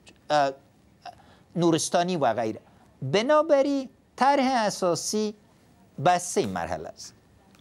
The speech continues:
یک، چطور یک دولت کارآمد تشکیل می‌کنیم که در او وحدت ملی ما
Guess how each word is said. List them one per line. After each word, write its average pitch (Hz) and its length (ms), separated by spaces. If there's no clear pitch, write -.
یک، 202 400
چطور 214 500
یک 143 280
دولت 151 440
کارآمد 147 640
تشکیل 220 460
می‌کنیم 214 580
که 180 140
در 170 280
او - 240
وحدت 160 500
ملی 135 460
ما 190 300